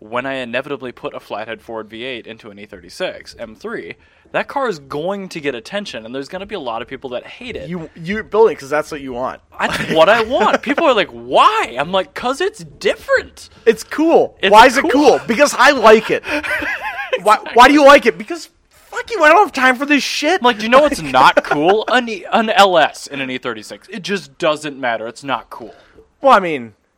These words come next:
Speaker 1: It
Speaker 2: if
Speaker 1: isn't,
Speaker 2: you
Speaker 1: it is not cool. It's good, yes.
Speaker 2: I-, if you,
Speaker 1: Is
Speaker 2: if
Speaker 1: it cool? Hell no.
Speaker 2: to the,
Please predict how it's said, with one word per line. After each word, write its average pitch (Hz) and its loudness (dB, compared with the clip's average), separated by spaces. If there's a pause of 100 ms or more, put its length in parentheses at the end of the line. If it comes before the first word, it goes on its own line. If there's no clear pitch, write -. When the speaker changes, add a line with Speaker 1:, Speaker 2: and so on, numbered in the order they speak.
Speaker 1:
It 165 -4
Speaker 2:
if 170 -8
Speaker 1:
isn't, 208 2
Speaker 2:
you - -18 (180)
Speaker 1:
it - -10
is 151 -4
not 165 0
cool. 131 -8
It's - -18
good, 226 2
yes. 143 -4
Speaker 2:
I-, 247 -2
if 247 -4
you, 240 -8
Speaker 1:
Is 254 2
Speaker 2:
if - -8
Speaker 1:
it - -20
cool? 180 -8
Hell 156 -2
no. 104 -14
Speaker 2:
to 269 -8
the, 240 -4